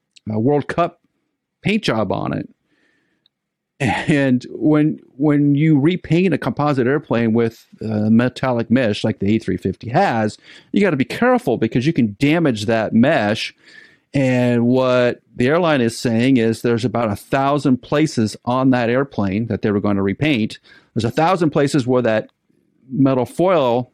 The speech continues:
has been damaged, so they gotta do a thousand repairs. And if, if I know that I'm gonna have to repaint all those airplanes I have at some point,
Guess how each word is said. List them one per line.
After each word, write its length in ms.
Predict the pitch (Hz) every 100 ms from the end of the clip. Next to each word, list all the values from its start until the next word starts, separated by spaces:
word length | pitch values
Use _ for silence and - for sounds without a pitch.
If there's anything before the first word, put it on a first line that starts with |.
| -
has 120 | 123
been 160 | - 120
damaged, 580 | 139 196 226 92 - -
so 80 |
they 100 | 127
gotta 120 | 127 123
do 160 | 135
a 80 | 117
thousand 640 | - - 147 127 131 135
repairs. 680 | 135 - 202 233 131 - - _ _ _ - _ _ _
And 260 | 143 139 139 _ _ _ _ _ _ _ _ _ -
if, 240 | - 170 -
if 200 | 165 170
I 160 | 170 170
know 240 | 160 160
that 200 | 143 -
I'm 100 | 139
gonna 180 | 147 147
have 160 | 151
to 80 | 143
repaint 320 | 120 147 135 -
all 320 | 123 165 208
those 240 | 117 113
airplanes 400 | 117 113 117 110
I 80 | 110
have 420 | 107 104 110 110
at 180 | - 113
some 220 | - 139
point, 440 | 135 117 110 135